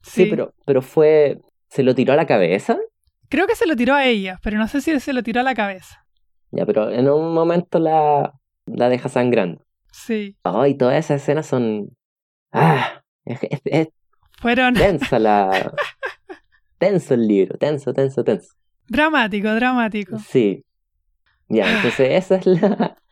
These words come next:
Speaker 1: como la gran primera mitad. Y ya cuando
Speaker 2: Sí.
Speaker 1: muere William, Paul empieza a tomar más protagonismo. Y ahí ya más se trata como la novela de su relación con las mujeres. Principalmente con, bueno, obvio con la mamá.
Speaker 2: Sí.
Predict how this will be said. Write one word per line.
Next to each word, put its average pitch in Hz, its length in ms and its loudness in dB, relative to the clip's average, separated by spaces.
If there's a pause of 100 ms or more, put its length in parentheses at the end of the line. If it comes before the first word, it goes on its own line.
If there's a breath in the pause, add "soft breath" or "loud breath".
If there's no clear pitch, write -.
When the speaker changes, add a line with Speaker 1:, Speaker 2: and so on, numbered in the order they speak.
(140)
Speaker 1:
como 147 200 0
la 147 140 4
gran 160 260 0
primera 170 400 -2
mitad. 180 360 -2 (840)
Y 131 520 4 (360)
ya 110 240 2
cuando 107 280 0
Speaker 2:
Sí. 110 40 4
Speaker 1:
muere 135 360 4
William, 202 520 2 (200)
Paul 147 240 4
empieza 147 320 -2
a 143 40 -6
tomar 139 300 -2
más 139 200 -2
protagonismo. 156 680 0 (720)
Y 127 100 0
ahí 160 260 2
ya 165 140 2
más 165 200 -4
se 156 140 -2
trata 156 800 0
como 131 180 -2
la 127 120 2
novela 139 400 2
de 143 120 0
su 143 160 -8
relación 135 640 0
con 127 160 -2
las 120 220 -2
mujeres. 120 480 -2 (460)
Principalmente 131 600 -2
con, 123 340 0
bueno, 92 220 -2
obvio 101 200 4
con 101 120 0
la 101 100 2
mamá. 123 340 0
Speaker 2:
Sí. 220 320 -4